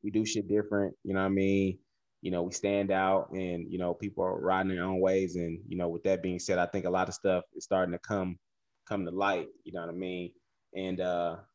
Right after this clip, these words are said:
and the biggest thing for me is just double standards of, like, roles and, you know, what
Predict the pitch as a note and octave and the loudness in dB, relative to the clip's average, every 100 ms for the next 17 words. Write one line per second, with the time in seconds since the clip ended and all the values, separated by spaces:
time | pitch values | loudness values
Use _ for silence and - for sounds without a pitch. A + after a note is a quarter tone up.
0 | - G2+ F#2+ A2+ A#2 G#2+ G#2+ G#2 G2 F#2+ | -10 -8 -2 0 0 0 2 2 2 2
1 | G#2 A#2 G2+ F#2+ F#2 G2 F#2+ F#2 F#2+ F#2+ | 4 6 4 2 0 2 2 0 0 0
2 | F2 F2 E2+ E2 E2 - F#2 F#2+ F#2 F2+ | 0 -2 -2 -2 -2 4 6 8 6 2
3 | F2+ E2 D#2 - _ - F#2 F2+ E2 F#2+ | -2 -6 -8 -12 _ -8 -2 0 4 6
4 | F#2 D#2+ | 6 4